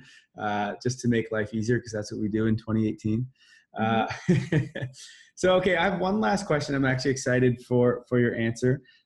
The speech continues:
Speaker 1: Um, so this is something that I ask all the guests that come on the show, although I haven't done it for the past couple because I've forgot. <laughs>
Speaker 2: No worries.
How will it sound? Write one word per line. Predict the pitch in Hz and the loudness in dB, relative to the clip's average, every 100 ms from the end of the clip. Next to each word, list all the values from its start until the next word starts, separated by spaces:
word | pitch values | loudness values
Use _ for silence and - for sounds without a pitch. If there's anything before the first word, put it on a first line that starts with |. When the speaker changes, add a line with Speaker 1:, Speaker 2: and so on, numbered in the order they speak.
| _ | _
Speaker 1:
Um, | 123 131 127 120 | 0 2 2 2
so | 170 | 0
this | |
is | 165 | 0
something | 185 165 | 0 2
that | 160 | 2
I | 147 | 2
ask | 127 139 135 | 2 0 0
all | 139 139 | 0 2
the | |
guests | 127 127 127 | 2 2 0
that | 127 | -2
come | 127 123 | 0 0
on | |
the | 120 | 0
show, | - 135 135 117 | 0 2 4 2
although | 120 117 | 0 0
I | 113 | -2
haven't | - 120 127 110 | -2 -2 -2 -2
done | 113 | -4
it | - | -6
for | 110 | -8
the | 117 | -6
past | 104 104 - | -6 -8 -8
couple | 131 131 135 | -8 -4 -4
because | 120 113 107 107 - 95 | -4 -6 -6 -8 -8 -14
I've | 92 - _ _ _ | -18 -18 _ _ _
forgot. | - 120 135 - _ - - _ - | -8 -4 -4 -6 _ -20 -20 _ 0
<laughs> | 190 - 208 208 - 196 - 156 - - - 214 | 2 2 0 -2 -2 -4 -6 -8 -10 -16 -18 -14
Speaker 2:
No | 226 | -2
worries. | 175 170 196 | 0 2 -2